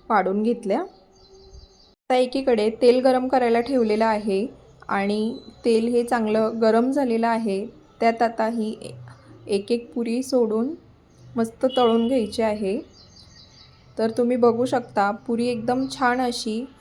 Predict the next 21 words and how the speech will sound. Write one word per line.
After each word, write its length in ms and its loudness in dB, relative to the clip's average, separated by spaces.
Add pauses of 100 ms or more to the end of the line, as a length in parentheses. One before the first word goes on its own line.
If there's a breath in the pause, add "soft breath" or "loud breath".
(140)
फुगायला 440 4
लागली 400 -2
आहे. 120 -2 (1300)
तर 60 -2
एक 380 -2
बाजू 240 -2
चांगली 460 -4 (100)
तेलामध्ये 520 -2
तळून 300 -2
झाली 360 -2 (180)
की 100 -4
दुसरी 360 -4
बाजूही 760 -4
या 120 -4
पुरीची 560 -8
व्यवस्थित 520 -6
अशी 260 -8 (100)
तळून 320 -2
घ्यायची 340 -6
आहे 340 -4 (1080 soft breath)
आणि 360 -6